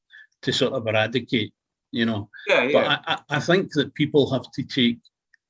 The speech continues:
Speaker 1: a certain amount of personal responsibility here as well.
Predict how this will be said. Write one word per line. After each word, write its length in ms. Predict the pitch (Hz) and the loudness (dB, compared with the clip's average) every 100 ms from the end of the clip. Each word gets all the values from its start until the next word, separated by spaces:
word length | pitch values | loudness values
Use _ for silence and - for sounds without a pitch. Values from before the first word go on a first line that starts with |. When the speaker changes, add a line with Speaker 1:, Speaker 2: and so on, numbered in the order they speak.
| _ _ | _ _
Speaker 1:
a 40 | - | -6
certain 320 | - 135 131 | 0 0 2
amount 200 | 117 117 | 0 0
of 160 | - - | -4 -6
personal 360 | 117 - 143 | -6 -4 -4
responsibility 880 | 117 107 - 110 107 101 104 120 131 | -4 -6 -6 -6 -4 -4 -4 -2 -2
here 220 | 120 117 | 0 0
as 100 | 104 95 | -2 -6
well. 300 | 107 110 107 | -6 -4 -6